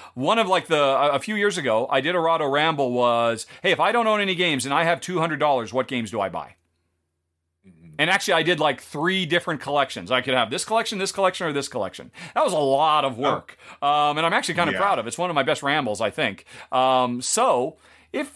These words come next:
Speaker 1: you've ever got two bucks to put together and you don't wanna look for those secret words anymore, just throw 'em my way, and, uh, you'll be able to watch,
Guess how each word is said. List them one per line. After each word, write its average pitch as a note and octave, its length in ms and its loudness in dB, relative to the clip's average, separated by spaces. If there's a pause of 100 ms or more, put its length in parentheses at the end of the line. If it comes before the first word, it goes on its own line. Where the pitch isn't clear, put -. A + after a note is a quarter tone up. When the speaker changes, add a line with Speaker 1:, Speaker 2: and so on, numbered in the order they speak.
(120)
Speaker 1:
you've C#4+ 120 -4
ever D#4+ 140 2
got D#4+ 200 0
two F4 160 0
bucks C4 240 0
to F3 500 2
put F#3 180 -4
together F#3+ 360 2
and E3 80 -2
you D3 80 -2
don't G#3 160 2
wanna A3 180 2
look G#3+ 160 2
for A3+ 80 -4
those G#3+ 160 0
secret G#3+ 240 -4
words G#3+ 240 0
anymore, F3+ 380 -2
just G#3+ 180 -10
throw A#3+ 140 0
'em A#3+ 60 -2
my A#3+ 140 2
way, A#3 460 0
and, F3+ 420 0
uh, G3 100 4
you'll G3 220 0
be G#3+ 100 -2
able G#3 120 0
to G3 60 0
watch, G#3 420 0